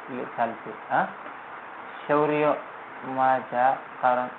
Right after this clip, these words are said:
सॉरी, सॉरी माझ्या कारण चुकून का मॅसेज पड-, पाडले चालते? ओके भाऊ, ओके. अं, मला तुमचं समजत नाही. जय श्रीराम,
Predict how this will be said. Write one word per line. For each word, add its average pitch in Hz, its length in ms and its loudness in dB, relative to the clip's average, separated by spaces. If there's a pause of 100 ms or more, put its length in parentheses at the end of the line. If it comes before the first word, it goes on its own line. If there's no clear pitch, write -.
(180)
सॉरी, 147 260 10
सॉरी 139 500 6
माझ्या 139 300 8
कारण 131 300 6
चुकून 139 500 -2 (400)
का 135 100 8
मॅसेज 127 340 0
पड-, - 1300 -10
पाडले 123 520 6 (300)
चालते? 120 340 4 (600)
ओके 185 160 8
भाऊ, 156 180 12
ओके. 147 200 4 (580)
अं, 120 600 10
मला 135 200 10
तुमचं 143 300 -2
समजत 131 300 2
नाही. 139 180 4
जय 143 160 8
श्रीराम, 135 380 10